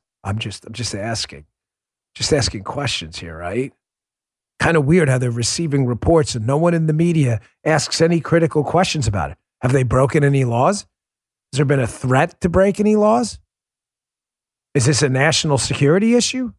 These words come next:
I'm, I'm just, again, I'm just asking. Now, I wanna go back to yesterday's article on Bongino dot com,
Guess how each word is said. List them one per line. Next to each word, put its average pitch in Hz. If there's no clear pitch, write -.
I'm, 123
I'm 143
just, 175
again, 170
I'm 139
just 160
asking. 139
Now, 185
I 240
wanna 240
go 214
back 208
to 190
yesterday's 165
article 107
on 107
Bongino 123
dot 127
com, 131